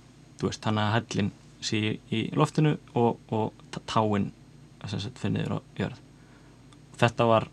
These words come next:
frekar svona fyndið moment <laughs> og svo, þú veist, var þetta, þetta var þessi kveikja í rauninni, bara að búa þessa stultu til. Ég hafði náttúrulega ekki hugmynd um af hverju, en,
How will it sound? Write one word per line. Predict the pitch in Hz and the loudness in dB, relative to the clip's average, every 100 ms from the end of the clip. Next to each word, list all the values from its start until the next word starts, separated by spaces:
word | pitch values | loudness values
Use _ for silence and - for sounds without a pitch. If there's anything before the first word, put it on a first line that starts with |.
| - - - - - - - - | -16 -20 -20 -20 -20 -20 -18 -4
frekar | 107 98 | -2 -2
svona | 98 101 | -2 -6
fyndið | - 110 98 113 - | -2 -2 -2 -2 2
moment | 113 123 135 - - 135 120 | 4 4 2 -2 2 2 2
<laughs> | - - - - | -2 -12 -12 -10
og | - | 0
svo, | - 123 117 - | 8 8 8 2
þú | - 107 | 0 0
veist, | - - | -2 -4
var | 120 110 | 0 2
þetta, | 123 117 117 107 - | 2 4 4 4 0
þetta | - 107 113 | -6 -2 2
var | 107 - - - - - | 2 0 -10 -20 -18 -10
þessi | 120 101 104 | -4 -2 0
kveikja | 117 107 - 104 - | 2 0 0 -6 -4
í | 110 | -4
rauninni, | 101 101 104 - | -2 -4 -6 -8
bara | - 104 104 - - | -6 -6 -6 -12 -12
að | 104 | -8
búa | 107 107 | -2 -2
þessa | 101 | -2
stultu | 101 - - | -6 -10 -8
til. | 95 98 | -6 -4
Ég | 101 | -2
hafði | 98 101 | -2 -4
náttúrulega | 92 | -6
ekki | 107 | -4
hugmynd | 113 107 104 | -4 -4 -6
um | 98 - | -6 -8
af | - | -6
hverju, | - 117 104 - - - - - - - | -4 -2 -4 -8 -18 -20 -20 -20 -12 -2
en, | 104 98 | 0 0